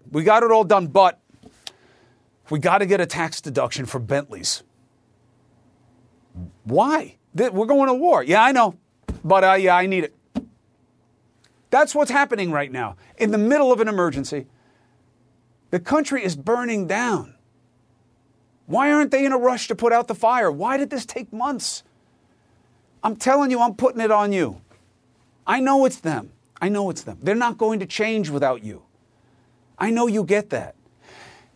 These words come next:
You have to expect better. I know why you don't, okay?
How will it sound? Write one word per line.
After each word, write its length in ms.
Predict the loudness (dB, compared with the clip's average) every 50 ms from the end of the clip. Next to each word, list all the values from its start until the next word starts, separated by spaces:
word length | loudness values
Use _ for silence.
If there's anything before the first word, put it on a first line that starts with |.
| _ _ _ _ _ _
You 220 | -2 0 0 0
have 420 | 0 -2 -4 -2 -2 -2 -2 -2 -4
to 140 | -2 -2 -2
expect 500 | -2 -2 -4 -2 0 0 0 -2 -2 -2
better. 320 | 0 0 0 -2 -6 -12 _ _ _ 2
I 300 | 4 4 4 4 2 0
know 500 | 0 2 4 4 4 2 0 -2 -6 -12 _ _ _ _ _
why 260 | 0 2 4 4 4
you 200 | 2 -2 -4 -2
don't, 380 | 0 0 -2 -2 -4 -10 -18 -20 _ _ _ _ _ _ _ _ -4
okay? 420 | -4 -2 2 2 2 2 2 -2